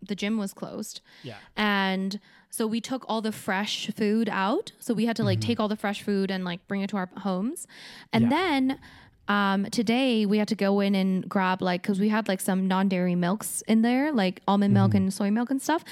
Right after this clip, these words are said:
Speaker 1: that expire in, like, a month. But we were like, "Well, we're probably not gonna,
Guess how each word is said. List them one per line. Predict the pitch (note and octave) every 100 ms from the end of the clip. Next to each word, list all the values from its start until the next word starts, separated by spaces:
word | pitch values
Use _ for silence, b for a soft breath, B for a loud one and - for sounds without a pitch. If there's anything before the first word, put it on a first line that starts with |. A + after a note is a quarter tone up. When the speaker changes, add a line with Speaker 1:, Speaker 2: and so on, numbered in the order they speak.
| B B
Speaker 1:
that | G#3+ G3 -
expire | - - G#3 G#3+ G#3
in, | G3
like, | F#3 G3
a |
month. | G3 G3 C3+ - _ B B B B -
But | A3
we | A3+
were | G#3+
like, | G#3 F#3+
"Well, | G#3+ G3+ - _
we're | G#3+
probably | A3 A3
not | G#3 G#3
gonna, | F#3+ F#3